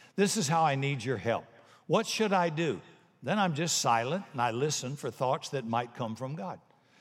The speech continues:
Maybe a scripture will come to my mind or an idea of something I should do.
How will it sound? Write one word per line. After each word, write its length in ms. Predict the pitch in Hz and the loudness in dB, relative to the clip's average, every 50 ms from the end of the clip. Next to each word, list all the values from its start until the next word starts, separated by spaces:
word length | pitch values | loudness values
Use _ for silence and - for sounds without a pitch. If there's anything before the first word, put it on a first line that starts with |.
| - _ - | -20 _ -2
Maybe 280 | 113 117 123 127 147 | 0 0 2 2 0
a 60 | 151 | 0
scripture 460 | 139 - - - 220 208 - - 147 120 | -2 0 0 2 2 2 0 -2 -4 -2
will 120 | 110 104 | -2 -2
come 240 | - - 110 107 101 | -2 -2 -4 -2 -4
to 80 | 98 95 | -6 -6
my 180 | 98 95 90 | -4 -4 -4
mind 320 | 90 92 92 85 85 82 - - - - - | -4 -4 -6 -6 -8 -10 -14 -20 -18 -8 -4
or 120 | 120 120 | -2 -2
an 80 | 117 123 | -2 -2
idea 560 | 117 110 117 139 143 139 131 160 196 190 123 | 0 0 2 2 0 0 2 2 2 2 2
of 80 | 95 - | 0 -2
something 280 | - 135 117 117 113 | -4 -4 -4 -4 -4
I 120 | 107 113 107 | -4 -4 -4
should 240 | - - 123 110 | -4 -6 -10 -8
do. 180 | 113 147 143 | -8 -8 -8